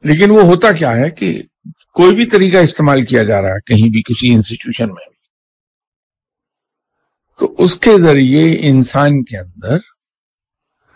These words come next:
انکساری پیدا کی جاتی ہے، عاجزی پیدا کی جاتی ہے،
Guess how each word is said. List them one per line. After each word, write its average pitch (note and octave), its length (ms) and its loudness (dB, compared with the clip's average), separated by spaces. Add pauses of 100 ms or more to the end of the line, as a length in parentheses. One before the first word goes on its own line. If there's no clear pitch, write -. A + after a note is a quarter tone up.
(380)
انکساری C3+ 600 0
پیدا A2+ 260 -2
کی A2 160 -8
جاتی G2 340 -6
ہے، - 60 0
عاجزی A2 440 -2
پیدا G2 260 -4
کی F2+ 200 -18
جاتی - 320 -18
ہے، - 140 -20